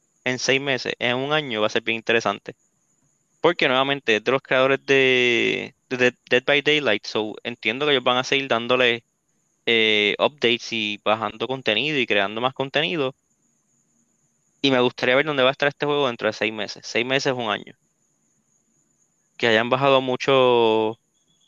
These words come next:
cosas estéticas, más trampas, ver ya que la comunidad ya esté como que familiarizada con las herramientas que tienes para crear cosas y que creen cosas bien al garete o bien difíciles,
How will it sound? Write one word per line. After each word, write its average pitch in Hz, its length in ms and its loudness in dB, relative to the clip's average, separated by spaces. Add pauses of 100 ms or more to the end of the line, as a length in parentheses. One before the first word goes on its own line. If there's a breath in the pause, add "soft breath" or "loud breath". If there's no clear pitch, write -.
(320)
cosas 139 320 0
estéticas, 120 720 0
más 113 240 -4
trampas, 117 800 2 (220)
ver 131 480 0
ya 131 180 2
que 143 120 -2
la 135 100 2
comunidad 117 560 -4
ya 120 120 0
esté 123 240 -4
como 131 280 -6
que 113 360 -2 (1200)
familiarizada 123 760 2
con 139 140 0
las - 120 0
herramientas 120 560 -2
que 127 140 -2
tienes 120 240 -2
para 110 200 0
crear 110 280 0
cosas 131 320 -4
y - 20 -2
que 107 100 -2
creen 104 200 -2
cosas 131 440 -6
bien 104 180 -2
al 110 120 0
garete 123 460 2 (100)
o 123 80 -4
bien 104 160 0
difíciles, 147 500 -6